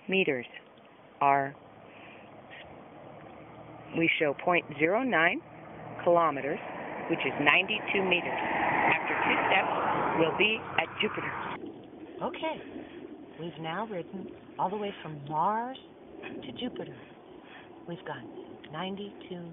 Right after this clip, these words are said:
meters. And here's Jupiter, only two point four centimeters. But this is a giant planet compared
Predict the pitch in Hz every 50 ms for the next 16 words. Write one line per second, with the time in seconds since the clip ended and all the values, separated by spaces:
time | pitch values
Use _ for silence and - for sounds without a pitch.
0 | 165 165 160 160 160 143 - - - - - - - - - - - - - -
1 | - - - - - - - 175 170 165 - - - 277 277 285 294 302 311 320
2 | 339 - - - - - - - - - - 320 - - - 160 151 135 127 -
3 | - - - - - - - 220 226 233 226 220 - - - 330 359 - - 339
4 | 339 339 - - 320 320 - - - 294 339 349 269 240 190 160 147 - - -
5 | - - - - - - 302 285 - - - 359 359 359 - - 339 294 254 269
6 | 262 226 165 165 - - - - - - - - - 349 349 359 349 349 339 339
7 | 320 302 285 262 247 226 - - - - - - 349 349 349 330 302 269 220 -
8 | - - - - - - - - - - - - - - - 294 262 - - -
9 | 311 311 285